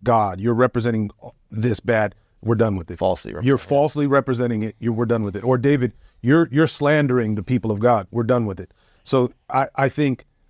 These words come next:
Speaker 1: connecting this all the way back, this probably does feel very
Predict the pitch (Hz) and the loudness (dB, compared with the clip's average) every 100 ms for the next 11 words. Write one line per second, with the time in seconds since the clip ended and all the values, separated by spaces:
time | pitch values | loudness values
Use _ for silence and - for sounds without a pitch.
0 | _ _ - 147 185 165 135 117 123 113 | _ _ 0 2 2 0 0 2 0 0
1 | 104 139 113 180 - 147 185 247 202 170 | 0 0 2 0 0 2 2 2 -2 -2
2 | 123 180 180 - 151 185 120 92 - _ | 2 2 2 -4 -2 0 0 -4 -14 _
3 | _ - 98 131 156 156 127 | _ -6 0 4 4 4 0